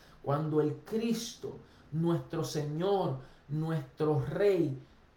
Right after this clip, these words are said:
tomen los reinos de este mundo, aleluya, y vengan a ser de Él, y Él sea el único que está por encima de todo.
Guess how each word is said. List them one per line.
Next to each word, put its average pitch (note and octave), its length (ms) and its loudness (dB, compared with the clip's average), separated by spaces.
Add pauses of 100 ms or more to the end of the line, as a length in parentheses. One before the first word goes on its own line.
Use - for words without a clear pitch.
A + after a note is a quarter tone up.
(100)
tomen A3+ 460 6
los D#3 280 2
reinos A3+ 560 2
de F#3+ 240 2
este G#3 300 2
mundo, G3 640 0 (100)
aleluya, D#3 720 0 (380)
y D#3+ 140 2
vengan F3+ 540 4
a C#3+ 100 -2
ser D#3+ 420 -2
de D3+ 360 -2
Él, E3 500 4 (140)
y D3+ 180 2
Él E3 140 2
sea F3+ 400 2
el D3 260 0
único G#3 600 0 (520)
que D3 80 -4
está D#3 380 0
por D#3 160 0
encima C#3+ 440 -2
de D3 120 0
todo. C#3+ 320 -6